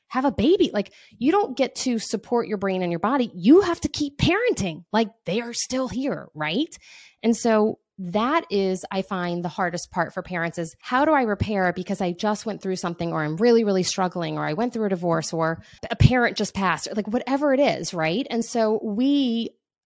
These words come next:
have to figure out how to weather the storm and then repair maybe what, quote, "damage" has been done with our own children. Yeah. And so fast forward, okay, to m-, a few months later, and I, again, with the painting of the walls,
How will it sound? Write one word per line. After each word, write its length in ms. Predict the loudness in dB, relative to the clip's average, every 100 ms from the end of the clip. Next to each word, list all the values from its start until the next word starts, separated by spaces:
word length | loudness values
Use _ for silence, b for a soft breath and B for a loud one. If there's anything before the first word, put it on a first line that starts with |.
| _
have 260 | -8 -6 -4
to 80 | -4
figure 320 | 0 0 2
out 220 | 0 -2
how 260 | -4 -2 -2
to 80 | 0
weather 300 | 0 0 -2
the 100 | -4
storm 640 | -2 0 2 0 -2 -8 -14 _ -2
and 120 | 2
then 200 | 2 2
repair 640 | 0 -2 -2 2 4 2 0
maybe 340 | -2 -2 -2 0
what, 240 | -2 -4 _ -18
quote, 540 | -4 2 4 2 -2 -8
"damage" 520 | -4 -2 0 -2 -2
has 120 | -6 -6
been 200 | -6 -4
done 260 | -4 -4
with 160 | -4 -4
our 160 | -4
own 280 | -4 -6 -6
children. 500 | -6 -6 -8 -10 -12
Yeah. 400 | -6 -2 0 -2
And 160 | -2 -6
so 420 | 0 2 2 0 b b b b _
fast 360 | -4 -2 -4 -2
forward, 480 | 4 4 4 2 0
okay, 240 | -2 -4 -2
to 100 | -2
m-, 260 | -2 -4 -10 _ -14
a 60 |
few 200 | -4 0
months 260 | 0 -2 -2
later, 460 | -2 -2 -2 -6 -6
and 140 | -4
I, 200 | -4 -4
again, 400 | -6 -4 -2 0
with 120 | -2 -4
the 80 |
painting 540 | -8 -6 -6 -6 -6 -6
of 140 | -4
the 80 | -4
walls, 720 | 0 0 0 0 0 0 -4